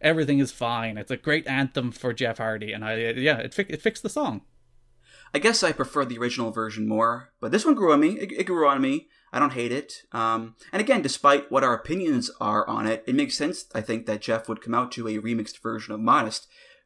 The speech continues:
Speaker 2: for this, you know, beginning of the second run, because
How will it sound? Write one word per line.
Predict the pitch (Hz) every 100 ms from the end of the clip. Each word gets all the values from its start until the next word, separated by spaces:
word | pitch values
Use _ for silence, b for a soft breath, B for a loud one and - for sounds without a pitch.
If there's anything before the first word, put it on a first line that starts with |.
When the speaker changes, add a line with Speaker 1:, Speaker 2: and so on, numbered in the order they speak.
| _
Speaker 2:
for | 120
this, | 110 110 -
you | -
know, | 110 104 -
beginning | - 113 123
of |
the | 117
second | - 107 107
run, | 165 143
because | 107 123 107 107